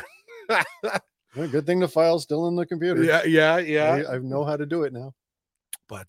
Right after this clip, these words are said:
Speaker 1: uh, that was, uh, yeah, I like,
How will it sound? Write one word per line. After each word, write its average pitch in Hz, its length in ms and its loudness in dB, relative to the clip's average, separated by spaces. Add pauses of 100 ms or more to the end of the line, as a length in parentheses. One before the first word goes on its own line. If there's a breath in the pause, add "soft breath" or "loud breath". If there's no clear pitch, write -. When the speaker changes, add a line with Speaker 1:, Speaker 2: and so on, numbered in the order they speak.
(160)
Speaker 1:
uh, 95 200 -14 (960)
that 151 180 4
was, 151 200 2
uh, 147 400 6
yeah, 175 360 2
I 165 160 -6
like, 175 460 0